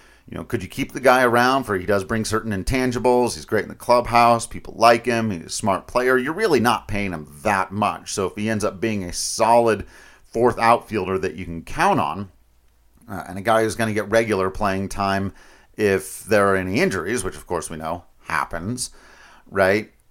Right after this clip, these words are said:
Then, then sure. There, and I guess that's kind of the point. It's, it, there's nothing wrong with having Grichuk on your roster, but there's also nothing wrong with exploring, uh, a, a trade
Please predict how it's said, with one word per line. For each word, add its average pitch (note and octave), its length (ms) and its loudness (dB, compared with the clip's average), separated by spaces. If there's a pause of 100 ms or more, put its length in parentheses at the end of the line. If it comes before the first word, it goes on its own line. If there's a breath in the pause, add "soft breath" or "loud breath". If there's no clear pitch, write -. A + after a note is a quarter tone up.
Then, B2 560 0 (520)
then F3+ 200 -6
sure. F3+ 400 0 (320)
There, C3+ 420 2
and F#3 160 2
I F#3+ 60 4
guess A3 220 0
that's A#3 160 0
kind F3 200 0
of D#3 80 0
the C#3+ 60 2
point. A#2+ 320 -2
It's, A#2 180 -4
it, B2+ 320 -2
there's B2 260 0
nothing F3+ 340 -4
wrong A2 420 4
with C3 140 -2
having C3 760 0
Grichuk D3 480 2
on D3 200 0
your C#3 120 2
roster, C3 480 0
but C#3 160 -4
there's A2+ 180 2
also A#2 340 2
nothing A2+ 380 0
wrong G#2 240 2
with G2+ 160 -4
exploring, G2 720 0 (480 soft breath)
uh, G2 260 6 (160)
a, C3 220 2
a - 40 0
trade C3 520 0